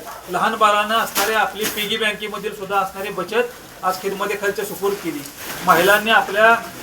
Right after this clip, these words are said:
कार्यक्रमासाठी आणलेल्या साड्यासुद्धा आज खिदमत ए खल्कच्या सुपूर्द करून दिल्या की हे आमच्या उत्सवासाठी नको, हे आमच्या देशबांधवांच्या दुःखाच्या हरण करण्यासाठी दिलं जावं.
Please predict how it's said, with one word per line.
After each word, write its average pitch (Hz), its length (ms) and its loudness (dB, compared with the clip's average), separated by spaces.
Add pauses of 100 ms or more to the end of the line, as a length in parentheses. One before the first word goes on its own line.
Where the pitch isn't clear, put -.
(120)
कार्यक्रमासाठी 202 680 2
आणलेल्या 202 380 2
साड्यासुद्धा 202 560 4
आज 214 240 4
खिदमत 196 280 -4
ए - 20 4
खल्कच्या 208 380 -2
सुपूर्द 202 360 -6
करून 185 200 -6
दिल्या 175 240 -4 (440)
की 190 100 0
हे 185 360 4
आमच्या 202 800 -2
उत्सवासाठी 196 580 0
नको, 202 320 0 (540)
हे 185 80 -2
आमच्या 196 340 2
देशबांधवांच्या 185 720 0
दुःखाच्या 185 480 -4
हरण 180 240 0
करण्यासाठी 170 520 -4
दिलं 160 240 -2
जावं. 156 240 0